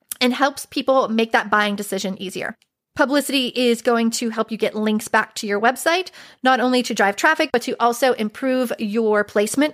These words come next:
on the Google search rankings. And then again, it's gonna grow your visibility and help you reach new audiences and open new doors. Next, I'm gonna talk about how to get publicity.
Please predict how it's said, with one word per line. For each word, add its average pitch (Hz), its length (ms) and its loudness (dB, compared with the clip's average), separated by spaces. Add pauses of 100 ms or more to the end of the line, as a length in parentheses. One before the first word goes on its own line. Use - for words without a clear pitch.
on 208 380 2
the 202 80 -2
Google 214 320 -4
search 196 280 -6
rankings. 381 420 0 (440)
And 277 140 4
then 277 140 4
again, 277 340 2
it's 240 120 -4
gonna 240 180 2
grow 233 400 2
your 311 160 0
visibility 233 580 2
and 208 140 -2
help 220 320 -6
you 208 100 -2
reach 196 260 -6
new 226 220 2
audiences 208 640 -2
and 214 180 -4
open 214 600 -2
new 196 420 -2 (280)
doors. 185 580 -4 (360)
Next, 392 280 0
I'm 554 80 0
gonna 494 140 0
talk 285 240 -2
about 233 200 0
how 285 340 0
to - 120 -6
get 233 340 -4
publicity. 214 600 -6